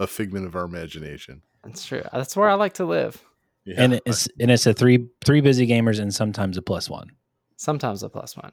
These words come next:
Speaker 1: Hey, that plus one, we love you. He's coming
Speaker 3: We
Speaker 1: to
Speaker 3: do,
Speaker 1: Nova.
Speaker 3: we do
Speaker 2: He is
Speaker 3: love
Speaker 2: coming to
Speaker 3: him.
Speaker 2: Nova.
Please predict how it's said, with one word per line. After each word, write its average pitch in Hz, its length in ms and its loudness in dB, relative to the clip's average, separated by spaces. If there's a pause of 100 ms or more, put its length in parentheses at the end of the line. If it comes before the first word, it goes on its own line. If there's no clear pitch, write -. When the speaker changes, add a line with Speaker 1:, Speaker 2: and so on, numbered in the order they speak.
(460)
Speaker 1:
Hey, 127 200 4
that 104 180 4
plus - 320 4
one, 107 260 2
we 92 120 0
love 95 260 2
you. 87 220 0 (100)
He's 95 180 -6
coming 95 300 0
Speaker 3:
We 92 60 0
Speaker 1:
to 90 40 -2
Speaker 3:
do, 117 220 4
Speaker 1:
Nova. 80 320 0
Speaker 3:
we 110 240 -2
do 92 100 0
Speaker 2:
He - 100 6
is - 60 4
Speaker 3:
love 98 80 2
Speaker 2:
coming 131 200 4
to 123 60 4
Speaker 3:
him. 120 40 2
Speaker 2:
Nova. 113 420 4